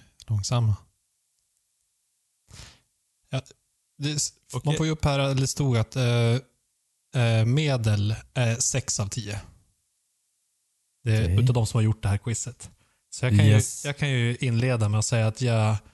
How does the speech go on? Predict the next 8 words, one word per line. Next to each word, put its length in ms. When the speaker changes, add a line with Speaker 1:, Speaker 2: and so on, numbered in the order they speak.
Speaker 1:
var, 220
var 140
nog 140
sämst 400
av 60
oss. 360
Speaker 2:
Jaså? 400
Speaker 3:
Jaså? 340